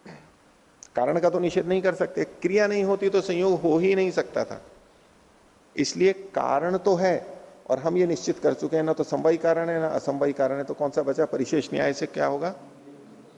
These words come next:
निमित्त कारण। तो कर्म अपने कार्य का निमित्त कारण तो दिख रहा है, असमवायी कारण नहीं हो सकता है।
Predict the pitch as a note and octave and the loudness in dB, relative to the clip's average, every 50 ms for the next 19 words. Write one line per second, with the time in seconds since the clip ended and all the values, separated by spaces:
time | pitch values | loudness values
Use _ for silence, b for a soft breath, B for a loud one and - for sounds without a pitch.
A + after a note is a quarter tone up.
0 | - - A#2+ B2+ C3+ B2 - - - - - - - - - - - - - _ | -14 -4 -2 0 0 -2 -2 -4 -10 -10 -10 -18 -18 -20 -20 -20 -20 -20 -20 _
1 | _ _ _ _ _ _ _ _ _ _ _ _ _ _ _ _ _ _ _ _ | _ _ _ _ _ _ _ _ _ _ _ _ _ _ _ _ _ _ _ _
2 | _ _ _ _ _ _ _ _ _ _ _ _ _ _ _ _ _ _ _ _ | _ _ _ _ _ _ _ _ _ _ _ _ _ _ _ _ _ _ _ _
3 | _ _ _ _ _ _ _ _ _ _ _ - - - - - - - D3 D#3 | _ _ _ _ _ _ _ _ _ _ _ -6 -6 -6 -6 -10 -2 0 2 2
4 | F3 G3 G3 G3+ G#3 G#3+ G#3+ G#3+ G#3+ - - - - - - - - - _ _ | 2 2 0 0 0 0 0 -2 -4 -8 -16 -20 -20 -20 -20 -20 -20 -20 _ _
5 | _ _ _ _ _ _ _ _ _ _ _ _ _ _ _ _ _ _ _ _ | _ _ _ _ _ _ _ _ _ _ _ _ _ _ _ _ _ _ _ _
6 | _ _ _ _ - - C#3 - - - F3+ F#3 G3 G3+ G3 G3 - D#3+ C#3+ C3+ | _ _ _ _ -4 -4 -4 -4 -4 -6 -2 0 0 0 0 0 0 0 0 0
7 | C3+ C3+ C3+ C3 B2+ - D3+ D3 B2+ G#2+ - - - - - - - _ _ - | 0 0 0 -2 0 0 0 -2 -2 -4 -10 -16 -20 -20 -20 -20 -20 _ _ -20
8 | - _ _ _ _ _ _ _ _ _ _ - - G2+ A2 C#3+ F#3 G3 - - | -20 _ _ _ _ _ _ _ _ _ _ -20 -10 -4 0 0 0 2 0 0
9 | G3 G3 F#3+ F#3+ G3 F#3+ F#3+ - F#3+ F3+ G3 F#3+ - F3+ D#3+ A#2+ G2+ - - - | 0 0 0 -2 0 -2 -2 -2 0 0 0 -2 0 -2 -2 -2 -4 -8 -16 -20
10 | - - - - - - - - E3 D#3 D#3+ E3 D#3 E3 D#3 D3 D3 C#3+ C3+ C3 | -20 -20 -20 -12 -8 -8 -4 -4 -2 0 0 0 0 0 -2 -2 -2 -4 -4 -6
11 | A#2+ A#2 G#2+ - - - - - - | -6 -8 -10 -12 -14 -16 -16 -20 -20